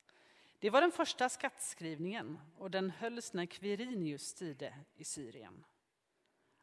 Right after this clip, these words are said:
Alla gick då för att skattskriva sig, var och en till sin stad. Så reste också Josef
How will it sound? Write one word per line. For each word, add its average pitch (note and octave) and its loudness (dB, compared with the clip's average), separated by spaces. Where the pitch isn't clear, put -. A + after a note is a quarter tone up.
Alla C4 6
gick G3 -6
då D3 -6
för - -8
att D#3 -6
skattskriva D3 -8
sig, - -10
var G#3+ 6
och B3 4
en G3+ 2
till E3 -2
sin G#3 -2
stad. D2+ -6
Så A#3 4
reste B3 0
också F3 -6
Josef D#3+ -6